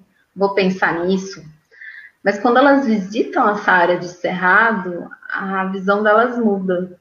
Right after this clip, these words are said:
Então, já teve pessoas que visitaram a área que antes falavam, "Ai, não, tem que virar estacionamento, isso aqui."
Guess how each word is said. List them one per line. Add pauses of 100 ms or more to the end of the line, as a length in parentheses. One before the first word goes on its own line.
(180)
Então, (160)
já
teve (140)
pessoas
que
visitaram
a
área
que
antes
falavam,
"Ai,
não,
tem
que
virar
estacionamento,
isso
aqui."